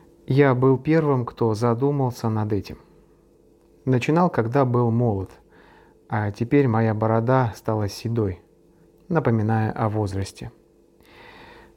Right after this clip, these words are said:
Долгая практика и целительство позволили мне, как и всякому заинтересованному человеку,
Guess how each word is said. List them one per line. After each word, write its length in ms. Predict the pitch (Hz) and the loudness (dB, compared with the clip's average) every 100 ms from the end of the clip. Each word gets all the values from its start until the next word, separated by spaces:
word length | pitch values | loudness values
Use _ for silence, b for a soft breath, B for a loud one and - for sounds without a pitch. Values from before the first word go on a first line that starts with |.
| - | 0
Долгая 360 | 156 165 135 | 4 6 4
практика 760 | 123 135 151 147 - 120 120 110 | 2 2 2 0 -6 -4 -2 -2
и 100 | 107 | -4
целительство 720 | - 117 135 135 123 - 113 | -4 -2 -2 -4 -8 -6 -4
позволили 640 | - 117 113 127 139 120 | 0 0 2 2 2 2
мне, 340 | 120 123 139 147 | 0 0 0 -2
как 300 | 113 101 - | -4 -4 -6
и 40 | |
всякому 540 | 101 - 120 117 107 107 | -4 0 0 0 -4 -2
заинтересованному 1000 | 113 117 123 131 131 127 107 104 101 101 | -2 -2 0 -2 0 0 0 -2 -4 -4
человеку, 680 | 117 120 143 156 147 120 | -2 0 0 -2 -2 -4